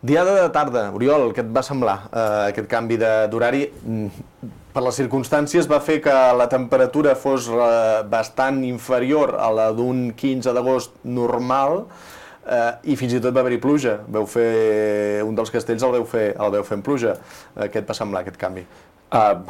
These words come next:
Speaker 2: personalment, actuar a la tarda em costa bastant, actuar després de dinar, però sí que, eh, és evident que, que la temperatura que acostuma a fer, tot i que al matí de just aquell dia feia més fresca inclús que a la tarda,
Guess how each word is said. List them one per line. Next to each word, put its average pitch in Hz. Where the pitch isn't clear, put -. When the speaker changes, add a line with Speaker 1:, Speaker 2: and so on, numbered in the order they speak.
Speaker 2:
personalment, 123
actuar 98
a 90
la 87
tarda 90
em 87
costa 78
bastant, 76
actuar 73
després 73
de 71
dinar, 73
però 71
sí -
que, 73
eh, 71
és 76
evident 69
que, 67
que -
la 69
temperatura 69
que 69
acostuma 71
a -
fer, -
tot 76
i 78
que 90
al 80
matí 87
de 82
just 85
aquell 80
dia 80
feia 80
més 78
fresca 78
inclús 87
que -
a 73
la 73
tarda, 87